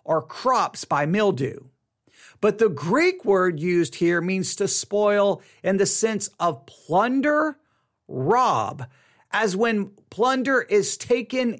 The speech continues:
in war. The meaning is, "Take heed lest anyone plunder or rob you of your faith and hope by philosophy."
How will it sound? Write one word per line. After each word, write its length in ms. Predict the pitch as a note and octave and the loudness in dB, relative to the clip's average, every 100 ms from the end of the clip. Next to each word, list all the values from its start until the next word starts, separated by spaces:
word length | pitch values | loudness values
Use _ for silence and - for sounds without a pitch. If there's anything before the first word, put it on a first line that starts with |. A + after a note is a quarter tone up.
| - | -4
in 380 | G3+ G#3+ F#3 C#3 | 0 0 0 0
war. 540 | G3 D#4 E3+ F#2 - - _ _ _ - | 2 4 2 -2 -14 -20 _ _ _ -2
The 100 | G#3 | 0
meaning 400 | A3+ D#4 E4+ A#3 | 0 0 -2 -2
is, 300 | G3 F#3+ - | 0 -2 -4
"Take 320 | - C#4 A#3+ | -4 -4 -6
heed 320 | - A#3+ A#3+ | -6 -2 0
lest 260 | G#3 G3+ - | 2 0 0
anyone 520 | A3+ A#3 G3+ G#3 F#3+ | -2 0 0 0 -2
plunder 840 | - - G3+ C#4+ D4+ F3+ F3+ F3 - _ _ | -8 -6 0 0 2 2 0 0 -8 _ _
or 280 | G#3+ G3+ F3+ | 2 2 2
rob 540 | D#3+ A#3 C#4 D#4 B3 | 2 2 2 0 0
you 460 | E3+ D#3+ D#3 D#3 - - | 0 2 2 0 -2 -6
of 240 | F3+ G3 D#3+ | -2 0 0
your 160 | F#3 | -2
faith 520 | C3+ - B3 B3+ A#3+ | -4 -2 0 0 -2
and 160 | G#3 F3 | -2 -2
hope 480 | C#3+ A3+ A3+ G#3+ - | 0 2 4 2 -4
by 320 | B2+ G3 F#3+ F#3 | -2 0 2 0
philosophy." 1040 | F#3 E3+ F3 G#3+ A#3 - D#3 - G#2 - | -2 -2 0 0 0 -2 -4 -6 -10 -12